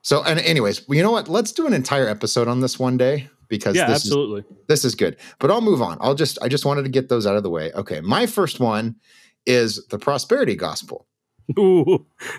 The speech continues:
Speaker 2: boy, we're going, coming out swinging today.
Speaker 1: Oh, man. And you know what? I don't care. You guys, if you don't like what I'm about to say, it's probably 'cause you need to hear what I'm about to say. So brief, brie-, briefly put, the prosperity gospel, it's taught by, um,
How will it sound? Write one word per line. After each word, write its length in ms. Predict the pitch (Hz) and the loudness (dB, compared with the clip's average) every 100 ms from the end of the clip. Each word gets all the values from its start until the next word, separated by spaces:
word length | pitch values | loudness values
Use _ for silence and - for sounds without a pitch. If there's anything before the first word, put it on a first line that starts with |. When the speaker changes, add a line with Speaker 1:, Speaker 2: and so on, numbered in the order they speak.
| - | 0
Speaker 2:
boy, 220 | 160 175 | 4 4
we're 220 | 151 190 | 4 4
going, 340 | 180 165 165 135 | 4 4 4 2
coming 240 | - 175 | 2 4
out 180 | 160 127 | 2 2
swinging 280 | 190 190 139 | 2 4 4
today. 400 | 127 165 113 - _ - | 4 2 2 -4 _ -2
Speaker 1:
Oh, 320 | 131 139 110 | 0 2 0
man. 300 | 120 113 95 | 0 -2 -2
And 280 | - 104 107 | -2 0 0
you 120 | 127 | 0
know 100 | 139 | 0
what? 140 | 165 131 | 2 0
I 80 | 214 | -2
don't 160 | 143 | -2
care. 240 | 101 113 80 | -2 -2 0
You 180 | 104 | -2
guys, 560 | 120 131 120 117 - - - | 0 0 0 -2 -6 -10 -6
if 200 | 104 - | -6 0
you 120 | 151 | 2
don't 220 | 196 185 | 2 2
like 220 | 165 151 | 0 0
what 100 | 151 | 0
I'm 60 | 147 | 0
about 240 | 143 135 | 0 -2
to 60 | 139 | -2
say, 320 | - 131 127 | 0 2 2
it's 200 | 127 107 | 0 -4
probably 280 | - 117 117 | -4 -2 -2
'cause 200 | 110 104 | -2 -2
you 60 | 110 | -2
need 120 | 113 | -2
to 80 | 107 | -2
hear 140 | 147 | 0
what 100 | 123 | -2
I'm 100 | 95 | -4
about 260 | 87 80 71 | -8 -10 -10
to 60 | |
say. 240 | - 76 - - - - - | -6 -6 -8 -18 -20 -20 -4
So 320 | - 123 104 - _ _ _ _ _ _ _ _ - | 0 2 0 -8 _ _ _ _ _ _ _ _ -14
brief, 420 | 104 156 196 - | -2 2 2 0
brie-, 260 | - 175 - | 0 0 0
briefly 460 | 208 156 202 208 165 | 0 0 2 2 0
put, 400 | - 131 - _ | 2 0 -2 _
the 80 | - | -8
prosperity 540 | - 117 - 151 139 | -2 -4 0 0 2
gospel, 500 | 110 107 - 110 104 | 0 -2 -4 -2 -2
it's 160 | 92 - | -2 -4
taught 260 | 120 113 | -4 -4
by, 420 | 101 98 95 90 - | -4 -4 -4 -4 -6
um, 480 | 95 92 80 78 | -6 -6 -8 -14